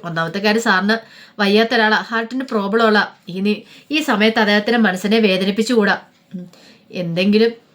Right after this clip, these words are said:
ഒരു കാരണം കണ്ടുപിടിക്കണം. ഒരു കാര്യം ചെയ്യാം. മുത്തശ്ശി, ഏ, മുത്തശ്ശിയുടെ മക്കളെ, ബാക്കി മക്കളെയൊക്കെ വിളിച്ചു നോക്ക്. എന്നിട്ട് അവരെന്താ പറയുന്നതെന്ന് കേൾക്ക്."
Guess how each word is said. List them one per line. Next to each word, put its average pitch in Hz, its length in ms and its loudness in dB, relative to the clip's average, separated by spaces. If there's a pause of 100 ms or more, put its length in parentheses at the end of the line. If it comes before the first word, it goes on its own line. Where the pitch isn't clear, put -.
(140)
ഒരു 226 120 -2
കാരണം 220 420 -2
കണ്ടുപിടിക്കണം. 202 580 0
ഒരു 170 160 -10
കാര്യം 196 240 0
ചെയ്യാം. 220 380 -2
മുത്തശ്ശി, 330 360 -2 (540)
ഏ, 240 120 -2
മുത്തശ്ശിയുടെ 233 420 0
മക്കളെ, 233 320 2
ബാക്കി 202 340 -2
മക്കളെയൊക്കെ 240 420 -2
വിളിച്ചു 214 260 0
നോക്ക്. 214 280 2 (420)
എന്നിട്ട് 170 240 -6
അവരെന്താ 196 440 2
പറയുന്നതെന്ന് 214 420 0 (420)
കേൾക്ക്." 185 320 -6